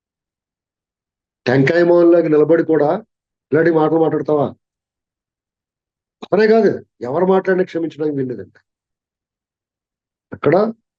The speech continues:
ఐదేళ్ల పాటు విధ్వంసానికి గురై, అరాచకానికి గురై,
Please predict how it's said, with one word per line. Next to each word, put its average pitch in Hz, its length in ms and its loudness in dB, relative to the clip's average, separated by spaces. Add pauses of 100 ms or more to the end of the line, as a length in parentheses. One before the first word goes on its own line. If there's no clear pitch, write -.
(400)
ఐదేళ్ల 135 500 4
పాటు 180 240 0
విధ్వంసానికి 160 840 2
గురై, 175 280 4 (1040)
అరాచకానికి 160 680 2
గురై, 180 280 2